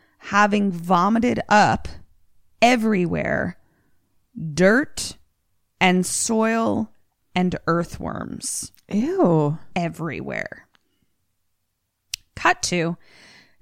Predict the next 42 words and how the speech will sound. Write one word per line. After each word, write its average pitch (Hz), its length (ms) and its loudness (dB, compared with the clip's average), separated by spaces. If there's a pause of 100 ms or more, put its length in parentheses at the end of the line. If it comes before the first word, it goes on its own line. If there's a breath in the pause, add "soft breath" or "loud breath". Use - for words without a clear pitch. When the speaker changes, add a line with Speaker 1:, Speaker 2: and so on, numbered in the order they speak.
Speaker 1:
Deb's 226 320 2
at 226 120 -2
the 185 60 -2
hospital - 540 -8
again. 123 440 -2
<laughs> - 60 -8 (840 loud breath)
They, 233 640 0
Speaker 2:
Oh, 196 140 -2
Speaker 1:
oh - 220 8
my 269 240 6
Speaker 2:
no. 214 100 -2
Speaker 1:
God. 247 1200 8
Speaker 2:
What's 208 120 8
Speaker 1:
What's 156 100 0
Speaker 2:
happening? - 0 -
Speaker 1:
happening? - 500 2 (140)
And 196 160 2
it's 190 180 0
just - 240 -4
an 208 220 -2
aerial 175 600 2
camera 160 360 -2
shot - 380 -2
of 170 120 -2
her 160 140 -4
face. - 640 -8 (460 soft breath)
And 175 240 -2
it's - 140 -6
very 185 260 4
reminiscent 160 760 -2
of 165 300 0
the 170 100 -4
photos 156 380 -4
we 160 80 -6
saw - 200 -6
at - 100 -10
the - 40 -12
beginning 151 360 -6
of - 100 -8
people - 240 -6
with 107 120 -6
Alzheimer's. - 720 -8